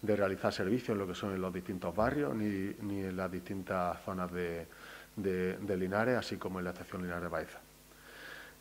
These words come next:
Eh, el plan, eh, como tal, eh, presenta lo que son distintas fases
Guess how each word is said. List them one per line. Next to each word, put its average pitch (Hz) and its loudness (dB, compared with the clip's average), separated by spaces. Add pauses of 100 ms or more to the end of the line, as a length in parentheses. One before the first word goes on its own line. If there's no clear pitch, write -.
(120)
Eh, 101 6
el 104 6
plan, 123 10 (100)
eh, 104 4
como 101 4
tal, 127 6
eh, 101 0
presenta 104 0
lo 107 6
que 110 -4
son 107 2
distintas 98 -2
fases 127 2